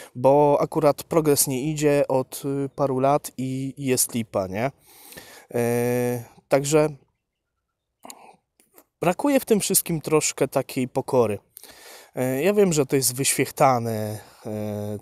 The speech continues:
temat, ta cała pokora i tak dalej, e, ale mimo wszystko, e, ludzki umysł w wielu wypadkach nie jest w stanie,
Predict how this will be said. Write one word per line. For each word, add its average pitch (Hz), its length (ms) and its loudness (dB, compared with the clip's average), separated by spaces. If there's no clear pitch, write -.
temat, 107 460 -4
ta 85 100 -12
cała 104 300 -6
pokora 110 520 -2
i 101 80 -8
tak 104 180 -12
dalej, 107 380 0
e, 113 280 0
ale 170 160 0
mimo 196 260 0
wszystko, 170 760 4
e, 131 60 -6
ludzki 143 500 -6
umysł 151 640 -2
w 120 80 -12
wielu 143 280 2
wypadkach 131 720 -2
nie 127 180 -6
jest 127 200 -2
w - 120 -10
stanie, 117 500 -2